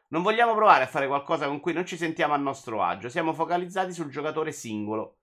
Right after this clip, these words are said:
Detto questo, siamo agli inizi, siamo sempre alla ricerca di opportunità per coinvolgere i giocatori in modi diversi, quindi se c'è qualcosa che può migliorare l'esperienza e non rappresenta una sfida per la nostra capacità di esecuzione,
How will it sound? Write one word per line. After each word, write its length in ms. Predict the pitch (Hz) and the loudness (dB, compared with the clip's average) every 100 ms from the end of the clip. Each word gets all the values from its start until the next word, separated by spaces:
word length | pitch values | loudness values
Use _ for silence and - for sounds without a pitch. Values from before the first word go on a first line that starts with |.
| _ _ - | _ _ -8
Detto 380 | 120 120 196 | -6 -4 -4
questo, 500 | 175 160 143 - 170 | -2 -4 -4 -4 -4
siamo 240 | 165 156 147 | -2 0 0
agli 160 | 156 | 0
inizi, 320 | 170 151 143 120 | -2 -2 -6 -8
siamo 200 | 127 127 | -6 -6
sempre 240 | 151 147 | -6 -4
alla 100 | 127 | -6
ricerca 300 | 139 139 120 | -8 -8 -6
di 80 | 120 | -6
opportunità 500 | - 127 151 151 120 | -6 -10 -8 -4 -4
per 140 | 110 | -4
coinvolgere 400 | 139 131 120 117 | -8 -6 -4 -6
i 40 | 120 | -6
giocatori 360 | 135 143 123 | -6 -6 -6
in 60 | 123 | -6
modi 180 | 117 110 | -6 -8
diversi, 480 | 107 104 101 - | -8 -6 -8 -10
quindi 260 | 147 147 151 | -6 -4 -4
se 80 | 139 | -8
c'è 140 | 127 | -8
qualcosa 360 | 117 120 147 120 | -8 -6 -6 -8
che 80 | 110 | -8
può 120 | 123 | -8
migliorare 360 | 127 139 135 | -6 -4 -4
l'esperienza 520 | 110 110 139 139 113 107 | -4 -10 -8 -6 -6 -8
e 40 | |
non 80 | 117 | -8
rappresenta 400 | 117 123 139 113 | -8 -10 -10 -10
una 100 | 113 | -12
sfida 220 | - 147 | -10 -6
per 80 | 113 | -6
la 60 | 123 | -6
nostra 160 | 123 | -10
capacità 260 | 123 131 156 | -14 -8 -8
di 60 | |
esecuzione, 540 | 120 180 - 269 247 | -8 -10 -2 0 0